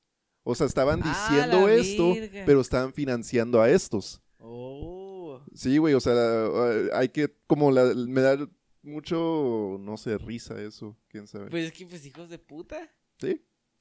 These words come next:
Speaker 1: A ver, antes de que cambiemos a cambio climático, vamos a, a empezar una lista.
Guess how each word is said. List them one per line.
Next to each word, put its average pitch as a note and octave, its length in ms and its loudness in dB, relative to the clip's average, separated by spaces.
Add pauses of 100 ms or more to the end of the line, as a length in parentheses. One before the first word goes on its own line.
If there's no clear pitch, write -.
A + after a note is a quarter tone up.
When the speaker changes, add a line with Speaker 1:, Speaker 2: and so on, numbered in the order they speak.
(120)
Speaker 1:
A - 100 -8
ver, G#2 200 -2
antes A2+ 220 -8
de E3 80 -6
que D#3+ 120 -10
cambiemos C3 560 -2
a B2 80 -6
cambio C3 280 -6
climático, A#2+ 500 -6
vamos A#2+ 320 -8
a, G#2+ 280 -4
a G#2+ 40 -10
empezar G#2+ 360 -10
una A#2 160 -8
lista. - 380 -14